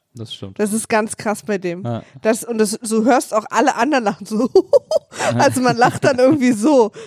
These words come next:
Speaker 2: Darf ich lachen?
Speaker 1: <laughs>
Speaker 2: Äh, er hat einen sehr krassen Humor.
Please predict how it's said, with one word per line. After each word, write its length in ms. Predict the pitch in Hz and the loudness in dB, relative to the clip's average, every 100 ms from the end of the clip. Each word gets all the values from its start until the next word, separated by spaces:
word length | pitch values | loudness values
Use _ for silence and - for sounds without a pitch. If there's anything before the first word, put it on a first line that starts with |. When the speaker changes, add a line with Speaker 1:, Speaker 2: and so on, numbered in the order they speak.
| - | 0
Speaker 2:
Darf 240 | 214 262 | 2 4
ich 160 | 330 359 | 2 4
lachen? 260 | 381 403 453 | 4 2 -2
Speaker 1:
<laughs> 800 | 466 - _ _ - - - - | -4 -8 _ _ -20 -14 -14 -10
Speaker 2:
Äh, 560 | 202 220 208 208 202 | -4 0 0 0 -2
er 60 | 208 202 - _ _ | -4 -8 -20 _ _
hat 180 | 214 202 | -8 -8
einen 80 | 214 | -6
sehr 180 | 202 196 | -6 -6
krassen 380 | - 220 214 190 | -6 -8 -8 -12
Humor. 400 | 202 196 185 | -10 -10 -10